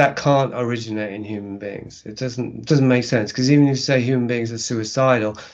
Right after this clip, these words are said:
something must have happened. Like, biology wouldn't create suicidal organisms. Even, uh, the idea of lemmings, that's, that's a, that's a hoax. That's a, a fake news. So lemmings don't really commit suicide.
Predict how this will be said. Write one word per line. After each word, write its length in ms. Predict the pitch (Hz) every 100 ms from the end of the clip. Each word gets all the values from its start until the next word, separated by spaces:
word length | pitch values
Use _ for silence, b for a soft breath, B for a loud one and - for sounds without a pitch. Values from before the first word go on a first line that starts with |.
| B
something 540 | - 143 143 139 101
must 240 | 120 113
have 80 | 120
happened. 520 | 123 151 147 101 95
Like, 200 | 104 110
biology 580 | - 131 143 147 131 113
wouldn't 320 | 107 113 110
create 300 | - 110 98
suicidal 800 | 98 - 110 107 - 110 107 104 -
organisms. 720 | 113 117 107 104 110 113 127
Even, 400 | 139 131 127 123
uh, 260 | 120 113 - B B B -
the 120 | 123
idea 260 | 127 120 120
of 60 |
lemmings, 520 | 113 127 143 110 98 -
that's, 260 | 113 -
that's 300 | - 117 -
a, 220 | 113 101 104 b b b
that's 200 | 127 120
a 80 | 110
hoax. 520 | 98 95 113 - -
That's 240 | 117 113 -
a, 100 | 117 -
a 60 | -
fake 320 | - 101 95
news. 460 | 101 98 101 120
So 180 | - -
lemmings 380 | - 117 123 113
don't 340 | - 113 110 110
really 340 | 107 107 113
commit 320 | 107 101 101
suicide. 560 | - - - - 50 -